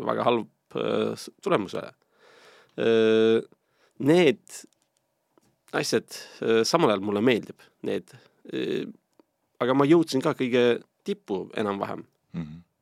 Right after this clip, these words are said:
Speaker 1: Okei, see ongi tipp, äkki iga, äh, olümpiaadil kutsutakse meid.
Speaker 2: Mhm.
Speaker 1: See ongi tipp. Äh, ja kui ma nüüd, ma mõtlen, et kui nad andis meile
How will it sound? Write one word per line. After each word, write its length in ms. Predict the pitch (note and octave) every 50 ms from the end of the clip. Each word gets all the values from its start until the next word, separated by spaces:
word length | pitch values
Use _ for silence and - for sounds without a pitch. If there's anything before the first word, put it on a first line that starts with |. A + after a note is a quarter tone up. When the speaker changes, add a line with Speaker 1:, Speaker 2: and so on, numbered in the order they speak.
| _ _
Speaker 1:
Okei, 420 | - - - - - C3+ A2 G2 -
see 100 | - D#3
ongi 140 | C#3+ C3 A2+
tipp, 200 | - B2 B2 - -
äkki 280 | A#2 - - A2+ A2 A#2 - - -
iga, 280 | - C#3 B2 B2+ A2+ G#2 - _ _ _ -
äh, 180 | - - G#2 -
olümpiaadil 580 | A#2 A2+ G#2 G2 - G#2 G2 E2+ E2 F#2+ F#2+ -
kutsutakse 520 | _ - - - - - - - - - D#2
meid. 360 | - - - - _ _ _ -
Speaker 2:
Mhm. 360 | F2+ F#2+ F#2 D#2+ F2+ A#2+ B2 - _ _
Speaker 1:
See 180 | - - C3 A#2+
ongi 140 | G#2+ F#2+ -
tipp. 320 | - - - _ _ -
Äh, 600 | - - A2+ A2+ A2 A2 G#2+ A2 A2 A#2 C3 - - _ _ _ _ _ _ - - - - - - - - - _
ja 400 | - - G#2+ A2 A2+ A2 A2+ A2+
kui 200 | - - C3+ A#2+
ma 600 | A#2 A#2+ A#2+ A#2 A#2 A#2+ A#2 A#2 A#2 A#2 A#2 A#2
nüüd, 260 | A#2+ C3 B2+ A2 -
ma 100 | B2+ A#2
mõtlen, 320 | B2 C3 B2+ - A#2+ A#2 A#2
et 100 | A2+ -
kui 120 | - B2
nad 160 | A2 A2+ A2+ A#2
andis 300 | C3 C#3 B2+ A2+ G#2+ -
meile 220 | A2+ A2+ A2 A2+